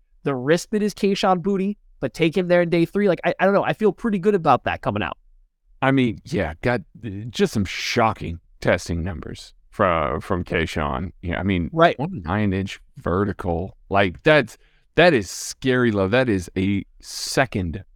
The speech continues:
Speaker 2: percentile. That just doesn't happen. And he's not the biggest dude. He's five eleven, one ninety-five. So, and
Speaker 1: But
Speaker 2: doesn't
Speaker 1: then he
Speaker 2: have
Speaker 1: ra-, he ran, like, a respectable enough forty, right? Like, four five's
Speaker 2: Right.
Speaker 1: not good, but it's
Speaker 2: Four five.
Speaker 1: fine.
Speaker 2: Yeah.
Speaker 1: It's fine. So it's like, does he just, and he, does he not just,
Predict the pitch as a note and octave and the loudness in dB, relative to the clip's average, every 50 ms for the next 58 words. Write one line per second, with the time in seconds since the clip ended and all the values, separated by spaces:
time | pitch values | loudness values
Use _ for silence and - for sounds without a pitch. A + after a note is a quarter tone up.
0 | - - - G#2 F#2 - - - F#2+ F2+ - - E2+ D2+ C#2 C#2 - F#2 G#2 A2+ | -8 -2 0 0 0 0 -2 -4 -4 -4 -4 -4 -2 -2 -2 -2 -4 -2 -2 -2
1 | G2 G2 A2+ - - B2 G#2+ G2 G2 F2+ G2+ G#2+ G#2 - G#2 F2+ F2 G2+ G2 A2+ | -2 -2 -2 0 2 0 2 0 -2 0 2 2 2 2 0 0 0 -2 -2 -2
2 | C3+ C3+ A#2+ G#2+ _ _ - - G#2 B2 D#3+ - - - C3 - _ - - B2 | -2 -2 -2 -4 _ _ -10 -4 -2 -2 -2 -2 -4 -6 -8 -8 _ -6 -2 -2
3 | B2+ C3 D3 C3 - - D3+ D3 A2+ - - B2 B2 B2+ B2 A#2+ A#2+ A2+ A2+ A2 | 0 0 0 -2 0 2 2 2 2 2 4 4 4 6 6 4 2 2 2 0
4 | G#2+ G#2+ G#2+ G#2+ G#2 G2+ G2 G#2 F#2 - F#2+ G2+ F#2 F2+ F2+ - _ _ _ _ | 0 0 0 0 0 0 -2 -2 -4 -4 -4 -4 -4 -4 -8 -12 _ _ _ _
5 | _ _ _ - - C3 A2 G2 F#2+ - - G2 G2+ - F4 E4+ D#4+ D#4+ D4 A#3 | _ _ _ -2 2 4 4 4 4 2 0 -2 0 0 0 2 0 0 0 0
6 | D4 C#4 C#4 C4 C4+ A#3 C#4 C4 C#4+ D4 D4 - C4+ C4+ - B3+ A3 G3 F#3+ G3 | 2 2 2 2 2 2 0 2 2 2 0 2 0 0 2 2 0 2 0 -4
7 | - - - - - G#3 G#3+ - - A3 G3 B3+ B3+ B3 A3 A3 G#3+ G#3 - - | -4 -6 -4 0 2 2 2 0 -2 -2 -2 0 -2 0 0 0 0 -2 -2 -2
8 | F3 D#3+ E3 F3 F#3 F#3+ F#3 G3 F#3+ D#3 G3 - - C4+ C4+ A#3+ - C4 A3+ A3 | -2 -2 0 0 -2 -2 0 0 2 2 2 0 0 0 0 2 4 4 4 4
9 | A3+ - G#3+ G3 F3 - - - F#3+ D#3+ C3 G#3+ G#3+ G3+ E3+ - - C3+ D#3 - | 4 2 0 -2 -2 -2 0 0 2 2 2 2 2 0 2 2 2 0 0 -2
10 | G3 E3+ C#3 F#2 D#2 - - - B3+ B2+ - D#2 - G2 - _ _ _ _ _ | -6 -10 -10 -12 -14 -12 -8 -6 -4 -4 -4 -4 -6 -8 -10 _ _ _ _ _
11 | _ _ _ _ _ - G3 G3 - - - - D#4+ C#4+ A3+ D#3+ A#2+ D3 - A#3+ | _ _ _ _ _ -2 -2 -2 -2 -2 -2 2 2 4 4 2 2 0 -2 0
12 | - A#3 G3+ - - - A#3 A#3 - B3 A3+ F#3+ A3 A#3+ - - A#3+ A#3+ A3+ G3 | 0 0 0 0 -2 -4 -4 -2 0 0 0 2 0 -2 0 2 2 2 2 0
13 | - - F3+ - F#3+ G#3+ G3 G#3+ F#3 G3+ F#3+ F#3+ G3+ G#3 F#3 | -4 -6 -6 -4 -2 -2 0 2 4 4 4 2 0 -2 -6